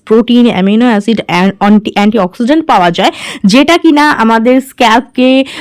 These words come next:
আহ, রি-, রিপেয়ার করতে সাহায্য করে। যে, আহ, প্রবলেমগুলো থাকে না স্ক্যাল্পে,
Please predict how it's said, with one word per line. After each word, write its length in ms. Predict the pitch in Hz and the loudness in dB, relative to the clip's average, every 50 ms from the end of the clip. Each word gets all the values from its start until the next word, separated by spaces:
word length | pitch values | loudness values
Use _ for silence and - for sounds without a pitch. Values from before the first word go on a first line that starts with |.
| 269 - | -10 -8
আহ, 600 | - 180 - - 202 202 208 208 208 208 202 185 | -6 -4 -2 0 2 2 4 4 2 2 2 0
রি-, 360 | 202 185 220 254 220 196 196 202 | 0 2 2 4 4 4 4 2
রিপেয়ার 360 | 220 214 - 220 220 240 254 | 0 2 2 2 2 2 0
করতে 280 | - 269 269 - 262 | -2 -4 -4 -4 -6
সাহায্য 420 | 247 - 233 220 226 226 220 226 254 | -2 -2 -2 0 0 0 0 -2 -2
করে। 300 | - 220 226 220 226 240 | 0 2 2 4 4 2
যে, 480 | 214 214 254 254 262 269 269 269 269 | 2 0 0 0 2 2 2 2 0
আহ, 280 | 240 240 - 214 214 214 | -2 -2 -2 0 0 0
প্রবলেমগুলো 580 | 214 - 240 214 214 226 247 254 254 247 254 240 | 0 0 2 2 4 4 4 4 4 2 2 0
থাকে 200 | 254 247 - 214 | -2 -2 -2 -2
না 200 | 214 233 320 359 | -2 0 -2 -2
স্ক্যাল্পে, 480 | - - 240 202 185 185 - 220 254 | -4 -2 -2 -2 -2 0 0 -2 -2